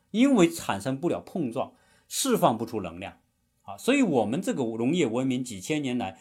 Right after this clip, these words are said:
虽然很辉煌，但是你看我们在近代的衰败、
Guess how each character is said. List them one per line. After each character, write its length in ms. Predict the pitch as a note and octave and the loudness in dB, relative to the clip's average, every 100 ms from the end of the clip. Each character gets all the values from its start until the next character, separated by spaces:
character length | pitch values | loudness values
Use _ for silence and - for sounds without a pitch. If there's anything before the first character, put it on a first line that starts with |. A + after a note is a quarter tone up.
| _ | _
虽 280 | - B3+ B3 | -2 2 4
然 140 | A3 | 4
很 160 | C#3+ G#2 | 2 -4
辉 300 | - D3+ D3 | -6 -4 -4
煌， 260 | - F#2+ A2+ | -6 -10 -4
但 120 | G3 | -4
是 120 | F#3+ | -2
你 120 | C#3+ G#2+ | -6 -6
看 260 | D3 - _ _ | -10 -12 _ _
我 160 | F3 D#3 | 2 2
们 100 | F#3+ | 4
在 100 | B3 | 2
近 280 | B3 C#4 A#3 | 2 0 2
代 160 | G#3+ | 2
的 120 | C#3+ G2+ | 0 -4
衰 460 | - - A#3 A#3+ | -8 4 4 4
败、 360 | A#3+ A#3+ - | 0 -2 -2